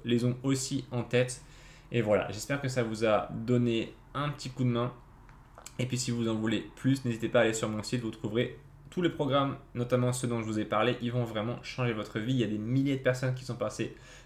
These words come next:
passées par ces programmes, donc c'est vraiment quelque chose qui peut changer votre vie dès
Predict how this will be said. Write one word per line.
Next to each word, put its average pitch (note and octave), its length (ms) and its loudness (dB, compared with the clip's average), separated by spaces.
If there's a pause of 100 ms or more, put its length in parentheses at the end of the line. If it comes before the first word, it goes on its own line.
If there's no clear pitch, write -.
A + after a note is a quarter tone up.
passées B2+ 240 4
par B2 120 4
ces B2+ 120 0
programmes, A#2+ 460 4 (320)
donc - 80 -8
c'est A2+ 160 -2
vraiment B2 720 2
quelque A#2 200 -8
chose A#2+ 240 -2
qui - 140 -14
peut A2+ 300 -4 (140)
changer A#2+ 680 0
votre G#2+ 280 -6
vie G#2 400 -8
dès A#2+ 600 0